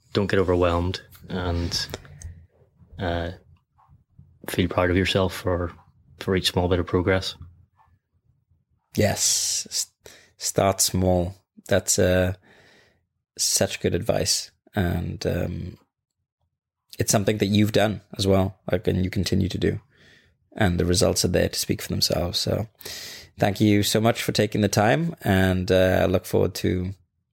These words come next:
Speaker 2: doing it again soon.
Speaker 1: Thanks, John. Appreciate it.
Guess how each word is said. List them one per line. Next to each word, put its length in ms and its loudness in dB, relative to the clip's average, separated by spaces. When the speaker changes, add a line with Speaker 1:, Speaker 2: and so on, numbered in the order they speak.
Speaker 2:
doing 220 -2
it 80 0
again 240 -2
soon. 300 0
Speaker 1:
Thanks, 180 -10
John. 200 -6
Appreciate 380 -8
it. 100 -14